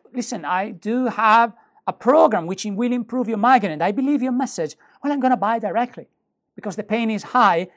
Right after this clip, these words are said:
and I do want to buy directly." Okay? Do you see the point? But if the pain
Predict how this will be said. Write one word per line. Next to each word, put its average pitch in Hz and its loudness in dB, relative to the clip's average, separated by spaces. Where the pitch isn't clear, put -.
and 156 -10
I 190 0
do 160 -6
want 135 -16
to 233 -12
buy 160 -8
directly." 214 -2
Okay? 262 0
Do 190 -4
you 208 0
see 240 -6
the 285 -4
point? 285 0
But 220 4
if 214 -6
the 180 -8
pain 311 -6